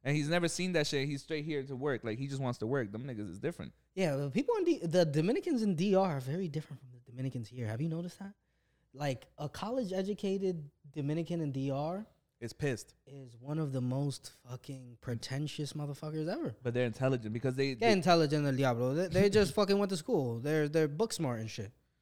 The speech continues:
Speaker 1: Yeah, basically.
Speaker 2: Yeah, pero no, pero they come, vienen pa' acá y, y progresan. But
Speaker 1: Yeah,
Speaker 2: they
Speaker 1: that's
Speaker 2: be
Speaker 1: the
Speaker 2: mad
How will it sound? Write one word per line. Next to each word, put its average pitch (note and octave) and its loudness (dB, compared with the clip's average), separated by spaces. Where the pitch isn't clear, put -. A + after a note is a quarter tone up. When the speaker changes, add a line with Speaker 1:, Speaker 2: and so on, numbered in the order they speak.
Speaker 1:
Yeah, B3 2
basically. C3+ 0
Speaker 2:
Yeah, E3 4
pero G#3 6
no, G#3+ 6
pero F3 4
they F3+ 4
come, C4+ 2
vienen C4 8
pa' C#4+ 2
acá E4 4
y, C#4+ 4
y B3+ 0
progresan. G#3+ 4
But C3 -4
Speaker 1:
Yeah, C#3 2
Speaker 2:
they E3 6
Speaker 1:
that's - 6
Speaker 2:
be G#4 8
Speaker 1:
the F4+ 2
Speaker 2:
mad F4+ 2